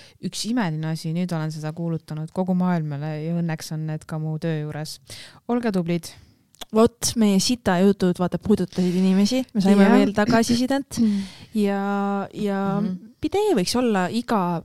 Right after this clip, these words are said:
Speaker 2: peldiku küljes nagu standardvarustus.
Speaker 1: Mhm.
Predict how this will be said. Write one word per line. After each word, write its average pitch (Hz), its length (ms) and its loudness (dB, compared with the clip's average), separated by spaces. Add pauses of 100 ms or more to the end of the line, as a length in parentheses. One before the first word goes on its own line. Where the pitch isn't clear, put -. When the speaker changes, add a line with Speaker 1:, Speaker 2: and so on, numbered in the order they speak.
(220)
Speaker 2:
peldiku 180 640 0
küljes 180 380 -2
nagu 175 240 -4
standardvarustus. 175 960 -2 (200)
Speaker 1:
Mhm. 190 360 -8